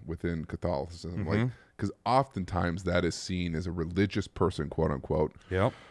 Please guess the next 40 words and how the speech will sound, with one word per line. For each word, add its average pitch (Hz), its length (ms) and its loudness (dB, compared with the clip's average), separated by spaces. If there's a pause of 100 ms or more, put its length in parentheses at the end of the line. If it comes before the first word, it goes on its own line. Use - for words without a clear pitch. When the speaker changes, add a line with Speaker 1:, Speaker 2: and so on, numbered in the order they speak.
(140)
Speaker 1:
um, 87 380 6
and 85 240 2
seemed 90 280 2
as 87 80 0
a 92 40 0
high 92 360 8
individual 85 720 4
in 95 220 2
their 87 120 2
religion. 80 540 0 (180)
Great. 98 360 4 (300)
I'm 90 120 0
sure 139 240 10
they 135 60 12
have 117 100 12
a 101 60 6
great 104 180 8
relationship 101 380 6
with 92 100 -4
God. 90 140 10
I - 20 10
don't, 87 320 6
I'm 90 120 0
not 95 120 2
trying 98 240 4
to 82 80 6
discount 98 640 4
that 82 220 4
by 82 260 2
any 101 220 4
means, 82 380 -2 (160)
but 104 120 4
from 101 200 -2
somebody 113 560 8
who's 90 180 4
dealing 95 320 4
with 87 180 2
what 90 220 4
they 82 220 4
are, 85 100 2